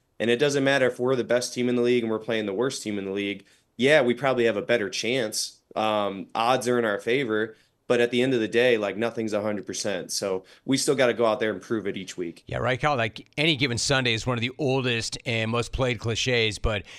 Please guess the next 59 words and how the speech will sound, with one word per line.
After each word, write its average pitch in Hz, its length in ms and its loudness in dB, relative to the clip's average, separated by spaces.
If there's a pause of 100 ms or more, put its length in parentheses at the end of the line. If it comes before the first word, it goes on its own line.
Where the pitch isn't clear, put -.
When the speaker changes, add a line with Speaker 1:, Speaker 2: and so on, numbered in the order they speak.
(100)
Speaker 2:
now 151 240 4
more 135 240 0
than 110 120 -4
ever. 104 240 0
I 98 60 -2
mean, 104 240 -6
week 156 220 -2
to 131 80 -4
week 127 160 -2
in 123 60 -2
that 110 180 0
league, 113 180 -4
you 127 140 -4
never 117 240 0
know 107 80 -4
what's 104 140 -4
gonna 104 160 -2
happen. 107 360 -2 (260)
So - 140 -2
I 131 60 4
appreciate 143 320 0
what 120 80 -2
you're 110 100 -2
saying. 127 360 0 (200)
You 170 60 -6
know, 196 80 0
I - 20 0
spoke 247 280 -2
to 185 80 -8
George 156 280 2
Kittle 135 300 2
a 104 40 -2
few 143 120 -2
weeks 123 180 -2
back, 113 400 0
and 131 140 -2
I 151 100 0
asked 190 240 -2
him 196 80 -4
to 160 80 -2
explain 131 680 0 (220)
what 160 180 0
makes 151 200 -2
Brock 139 300 0
Purdy 143 220 2
so 143 160 0
unique. 120 560 -2
And 131 120 -2
he 127 60 -2
talked 160 300 0
about 135 360 0 (320)
Purdy's 160 300 -2
done 143 160 0
this 131 160 -4
amazing 120 400 0
job 120 320 2
of 98 140 -6
building 131 320 -2
relationships 117 800 -2